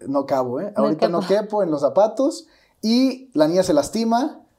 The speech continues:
Speaker 1: El punto es que va hacia lo que estás diciendo, de que la, de que tienes que estar de acuerdo a la talla, en do-, o sea, tienes que ser muy consciente en dónde estás y dónde quieres llegar.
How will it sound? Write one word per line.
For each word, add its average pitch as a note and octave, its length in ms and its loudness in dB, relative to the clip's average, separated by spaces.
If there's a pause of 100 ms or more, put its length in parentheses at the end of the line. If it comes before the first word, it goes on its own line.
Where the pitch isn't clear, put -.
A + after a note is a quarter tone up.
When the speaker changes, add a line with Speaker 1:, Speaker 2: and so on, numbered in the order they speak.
Speaker 1:
El C#3+ 100 0
punto F3 280 0
es F3+ 80 -2
que C#3+ 560 2
va D3+ 140 4
hacia D3+ 180 0
lo C#3+ 100 0
que - 40 -10
estás D3 180 -4
diciendo, E3+ 300 0
de F#3 120 -2
que C3+ 80 -2
la, B2 140 -2 (120)
de C3+ 140 -2
que C3 380 -2 (360)
tienes E3 260 2
que D#3+ 60 -2
estar D#3 240 4
de D#3 60 2
acuerdo D3 300 0
a - 20 2
la C#3 160 0
talla, D3 400 2
en C3 100 -6
do-, B2+ 140 -8
o A#2 60 -6
sea, C3+ 120 -8
tienes D#3+ 200 -2
que D3+ 120 2
ser D#3+ 340 0 (220)
muy F3 260 2
consciente F3 640 0
en C3+ 80 0
dónde D#3 240 0
estás F3+ 480 -4 (340)
y C#3 120 0
dónde D#3 240 0
quieres D3 240 -2
llegar. C#3 340 0